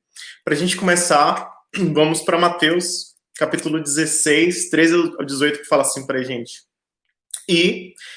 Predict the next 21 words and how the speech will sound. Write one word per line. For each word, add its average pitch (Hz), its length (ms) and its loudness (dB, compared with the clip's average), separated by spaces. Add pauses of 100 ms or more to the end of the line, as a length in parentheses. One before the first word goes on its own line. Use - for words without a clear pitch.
(220)
chegando 196 400 2
Jesus 185 380 4
às 190 220 -4
partes 180 420 0
de 180 80 -4
Cesareia 180 560 4
de 180 80 -6
Filipe, 135 680 -4 (460)
interrogou 165 560 0
seus 180 300 2
discípulos, 175 560 2
dizendo: 131 520 0 (380)
"Quem 440 300 4
dizem 202 500 2
os 143 220 2
homens 147 480 0
ser 156 160 4
o 135 40 0
Filho 135 380 -2
do 117 140 -2
Homem?" 113 400 -4